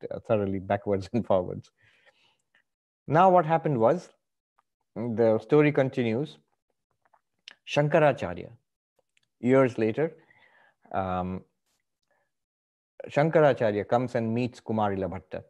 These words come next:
The story is, after a long and illustrious career in propagating the Vedas, Kumar, and writing books and all of that,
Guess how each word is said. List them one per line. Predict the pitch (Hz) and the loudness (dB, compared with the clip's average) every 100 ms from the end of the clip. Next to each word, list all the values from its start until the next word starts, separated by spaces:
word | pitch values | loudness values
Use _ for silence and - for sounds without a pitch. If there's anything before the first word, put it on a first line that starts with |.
| _ - | _ -12
The | 120 | -6
story | - 165 165 127 | 2 4 6 4
is, | 160 - _ _ _ _ _ 127 | 0 -4 _ _ _ _ _ 0
after | 147 160 151 | 0 2 4
a | |
long | 143 156 160 | 6 4 4
and | 147 | 0
illustrious | 135 147 - 151 147 | 0 -2 0 -2 0
career | - 135 135 139 143 127 | 2 2 4 2 2 -2
in | 117 117 | -6 -2
propagating | 131 123 127 135 131 131 | -2 0 0 -2 -2 -2
the | 123 | 0
Vedas, | 117 131 147 151 - _ _ _ _ | 2 2 0 -2 -8 _ _ _ _
Kumar, | 127 123 120 | 0 2 4
and | 113 117 | 2 2
writing | 117 120 113 | 2 0 -4
books | 135 - | -4 -4
and | 120 | -2
all | 123 123 | 0 0
of | 123 | -2
that, | 143 160 | -2 -2